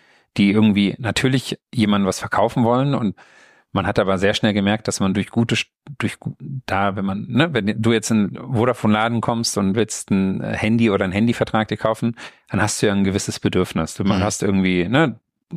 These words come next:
Speaker 1: keine Ahnung, ganz klassisch früher, du telefonierst sechzig Minuten dahin und, und den Bedarf zu erfassen und dir ein Produkt zu geben, wo du im besten Fall im Vergleich, wo du, wo du jetzt stehst, ich meine, war eine andere Zeit, damals haben noch die Leute auf dem Handy Minutenpreise bezahlt, ne,
Speaker 2: Mhm.
Speaker 1: und hatten dann eine Rechnung von ein paar hundert Euro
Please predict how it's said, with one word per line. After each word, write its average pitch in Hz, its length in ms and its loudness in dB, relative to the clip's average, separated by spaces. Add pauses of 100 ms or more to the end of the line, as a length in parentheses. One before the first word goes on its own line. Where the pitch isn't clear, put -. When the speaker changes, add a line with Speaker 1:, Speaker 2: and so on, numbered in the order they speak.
(120)
Speaker 1:
keine 90 220 -4
Ahnung, 87 260 -6
ganz 98 220 -6
klassisch - 360 -4
früher, 104 380 2
du 92 100 -8
telefonierst 101 580 0
sechzig - 340 -2
Minuten 95 260 0
dahin 120 420 2
und, 98 220 -2 (420)
und 110 260 0
den 113 160 2
Bedarf 104 320 0
zu - 140 -4
erfassen 131 340 -2
und 104 140 0
dir 101 80 2
ein 98 40 -4
Produkt - 300 -4
zu 120 80 0
geben, 107 460 2
wo 107 100 2
du 101 80 4
im 95 60 2
besten 110 240 0
Fall 107 180 0
im 101 80 0
Vergleich, 95 400 -2 (100)
wo 107 120 -2
du, 98 240 -2
wo 98 100 -4
du 92 80 0
jetzt 98 260 0
stehst, 120 380 0
ich 104 100 -8
meine, 92 280 0
war 98 140 0
eine 98 100 0
andere 92 280 0
Zeit, 113 320 -2
damals 90 300 0
haben 92 140 0
noch 90 140 -2
die 110 100 -8
Leute 92 260 2
auf - 80 -10
dem 107 80 2
Handy 101 220 2
Minutenpreise 95 640 2
bezahlt, 80 400 -4
ne, 123 160 2
Speaker 2:
Mhm. 170 80 0
Speaker 1:
und 90 140 0
hatten - 180 0
dann 90 140 0
eine 87 80 -2
Rechnung 98 260 -2
von 87 140 -4
ein 85 40 -4
paar 90 200 -2
hundert 85 200 0
Euro 95 360 0